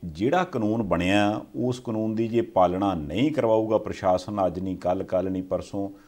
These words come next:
ਉਹ ਲਪੇਟੇ 'ਚ ਉਹ ਆਪ ਜਾਂ ਉਹਨਾਂ ਦਾ ਆਪਣਾ ਕੋਈ ਨੇੜਲਾ ਆ ਜਾਣਾ। ਇੱਕ ਹੋਰ ਐਕਸੀਡੈਂਟ ਦੀ ਬੜੀ ਚਰਚਾ ਸੀ ਨਾ ਵੀ ਉਹ ਟਰੱਕ ਹੈ ਜੀ, ਟਰੱਕ ਤੇ ਕੰਟੇਨਰ ਲੱਦਿਆ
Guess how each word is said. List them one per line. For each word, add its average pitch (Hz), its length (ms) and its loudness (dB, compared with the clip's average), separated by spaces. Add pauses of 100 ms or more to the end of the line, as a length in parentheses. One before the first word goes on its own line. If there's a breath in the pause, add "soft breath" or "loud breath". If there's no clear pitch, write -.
(240 loud breath)
ਉਹ 131 100 0
ਲਪੇਟੇ 107 500 0
'ਚ 117 80 -4
ਉਹ 107 120 6
ਆਪ 95 280 8
ਜਾਂ 98 120 -2
ਉਹਨਾਂ 98 140 -2
ਦਾ 95 80 4
ਆਪਣਾ 87 260 -2
ਕੋਈ 92 180 -6
ਨੇੜਲਾ 80 280 -2
ਆ 73 80 -2
ਜਾਣਾ। 65 180 -10 (160)
ਇੱਕ 113 120 -8
ਹੋਰ 143 180 0
ਐਕਸੀਡੈਂਟ 131 340 -2
ਦੀ 131 100 -2
ਬੜੀ 117 160 -2
ਚਰਚਾ 113 360 2
ਸੀ 107 120 -2
ਨਾ 147 140 -2
ਵੀ 147 160 -8
ਉਹ 135 80 -4
ਟਰੱਕ 101 320 4
ਹੈ 110 100 6
ਜੀ, 104 200 -2 (600 soft breath)
ਟਰੱਕ 95 280 4
ਤੇ 98 140 0
ਕੰਟੇਨਰ 92 480 0
ਲੱਦਿਆ 98 460 2